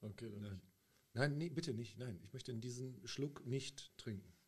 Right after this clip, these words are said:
Speaker 1: Ja, ist doch, ist doch dein Recht.
Speaker 2: Chemiepark, ich bin immer noch dran.
Speaker 1: <laughs>
Speaker 2: Und ich komme in den Chemiepark rein und, äh,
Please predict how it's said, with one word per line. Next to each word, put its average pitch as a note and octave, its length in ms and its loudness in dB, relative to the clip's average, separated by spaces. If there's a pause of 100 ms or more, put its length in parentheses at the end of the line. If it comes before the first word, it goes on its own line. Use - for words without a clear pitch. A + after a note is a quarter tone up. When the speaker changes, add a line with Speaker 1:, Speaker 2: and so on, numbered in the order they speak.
(640)
Speaker 1:
Ja, A3 100 -6
ist - 300 0
doch, F#3+ 180 -6
ist - 120 -14
doch F3 120 -4
dein A3+ 260 2
Recht. A3 200 0
Speaker 2:
Chemiepark, E3 680 10
ich A#2+ 120 2
bin B2 100 4
immer B2+ 160 4
noch G#2+ 160 4
dran. G#2+ 300 2 (140)
Speaker 1:
<laughs> - 1300 8
Speaker 2:
Und A#2+ 120 2
ich A2+ 60 0
komme D3+ 180 6
in C3+ 60 6
den - 80 10
Chemiepark D3+ 500 4
rein C#3+ 260 4
und, B2+ 320 0
äh, A2+ 300 2